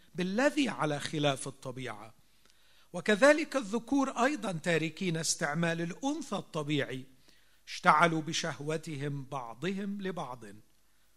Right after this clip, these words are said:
فاعلين الفحشاء ذكورا بذكور، ونائلين في أنفسهم جزاء ضلالهم المحق. وكما لم يستحسنوا أن يبقوا الله في معرفتهم،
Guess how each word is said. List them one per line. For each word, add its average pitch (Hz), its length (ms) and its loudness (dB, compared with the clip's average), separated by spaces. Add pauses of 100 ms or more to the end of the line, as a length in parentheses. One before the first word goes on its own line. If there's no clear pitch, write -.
(100)
فاعلين 180 600 2
الفحشاء 151 800 0
ذكورا 123 680 -8 (140)
بذكور، 131 640 -10 (800)
ونائلين 175 760 0
في 160 300 -6
أنفسهم 147 680 -2
جزاء 143 560 -4
ضلالهم 127 960 -6 (120)
المحق. 127 460 -14 (1200)
وكما 277 320 6
لم 277 200 2
يستحسنوا 247 1160 0
أن 160 120 -4
يبقوا 185 600 -2
الله 170 640 -4 (500)
في 277 320 4
معرفتهم، 139 1080 -4